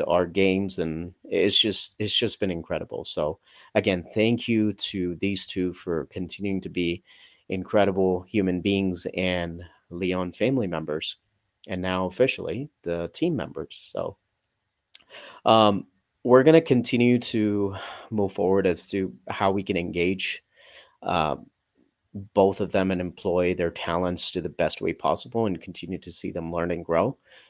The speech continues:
It's just been such a pleasure to watch that happen over the years. So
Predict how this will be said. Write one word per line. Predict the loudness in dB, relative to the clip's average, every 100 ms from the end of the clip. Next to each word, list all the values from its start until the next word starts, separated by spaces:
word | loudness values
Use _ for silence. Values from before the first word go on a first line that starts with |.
| _
It's | -4 -4 -4 -8 -10 -12 _ _ _ _ -16 -6
just | 0 0 0
been | -4
such | -2 -2 -2 -4
a |
pleasure | -2 -2 -2 -6
to |
watch | -4 -2 -2
that | -2 -2
happen | -2 -4 -6
over | -8 -8
the | -6
years. | -6 -4
So | -4 -6